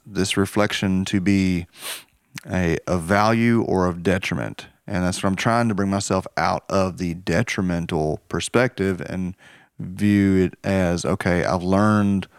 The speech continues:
what I don't want. I,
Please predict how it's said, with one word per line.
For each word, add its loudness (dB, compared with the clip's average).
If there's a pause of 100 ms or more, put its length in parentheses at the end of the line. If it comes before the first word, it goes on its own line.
(220)
what 2
I -2
don't 0
want. 0 (500)
I, -4